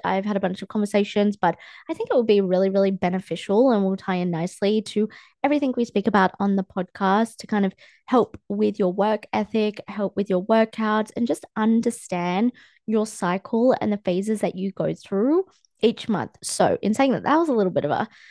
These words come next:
a rant, but not even a rant, you know what I mean? But very low, cozy vibes for today's podcast episode. And we are going to start with an angel card pulling.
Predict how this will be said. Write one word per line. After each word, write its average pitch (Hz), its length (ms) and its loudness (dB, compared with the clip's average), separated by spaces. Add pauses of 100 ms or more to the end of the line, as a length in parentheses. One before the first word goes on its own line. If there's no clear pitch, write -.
(200)
a 190 60 0
rant, 185 480 -4 (240)
but 202 440 2
not 294 140 -4
even 208 160 0
a 165 80 0
rant, 117 280 -4
you 240 100 2
know 233 80 4
what 190 100 2
I 175 100 2
mean? 175 340 -4
But 175 160 -6 (100)
very 220 420 0
low, 202 260 -2
cozy 190 800 -4 (120)
vibes 180 680 0 (200)
for 190 240 4
today's 180 320 -4
podcast - 480 -8
episode. 220 520 0 (320)
And 214 140 0
we 277 260 0
are 269 60 -2
going 233 260 -4
to 214 100 -6
start 175 460 -4
with 185 520 -2
an 208 160 -6
angel 196 320 0
card 247 360 0 (840)
pulling. 240 360 2